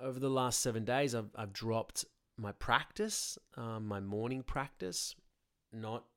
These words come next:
taking that time at the start of the day and also at the back end of the day, the night,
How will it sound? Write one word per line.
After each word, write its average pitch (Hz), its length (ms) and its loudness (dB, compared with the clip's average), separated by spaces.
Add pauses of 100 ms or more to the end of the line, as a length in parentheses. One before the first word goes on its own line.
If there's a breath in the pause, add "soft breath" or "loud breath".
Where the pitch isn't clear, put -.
(480)
taking 120 480 -2
that 104 240 -4
time 107 680 -4 (100)
at - 120 -10
the 101 80 -6
start 113 400 2
of 113 100 -4
the 104 60 -8
day 95 420 -4 (100)
and 127 380 -4
also 117 540 0 (340)
at - 140 -14
the 98 80 -10
back 113 340 0
end 110 140 -2
of 95 60 -4
the 95 60 -8
day, 92 240 -4
the 92 100 -6
night, 98 460 0